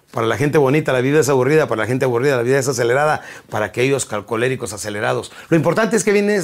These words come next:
venga haciendo esto. Ahí le va. Quiero que sepa usted primeramente cuál es la personalidad que predomina.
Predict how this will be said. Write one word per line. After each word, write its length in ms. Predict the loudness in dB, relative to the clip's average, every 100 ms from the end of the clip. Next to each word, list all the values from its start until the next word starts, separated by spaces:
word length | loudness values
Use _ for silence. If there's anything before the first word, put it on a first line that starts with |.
| -2
venga 260 | -2 0
haciendo 340 | -2 -4 -2 -4
esto. 300 | -6 -14 -4
Ahí 140 | 0
le 60 | 2
va. 200 | 0 -4 _ -20 -20 -20 _ _
Quiero 240 | 2 2 4
que 120 | 2
sepa 240 | 0 2
usted 340 | 0 2 0 0
primeramente 600 | 0 2 2 0 -2 -2
cuál 260 | 0 0
es 280 | 0 -4 -6
la 140 | -8
personalidad 600 | -6 -8 -6 -6 -2 -4
que 100 | -4
predomina. 600 | -4 -4 -4 -6 -10 -14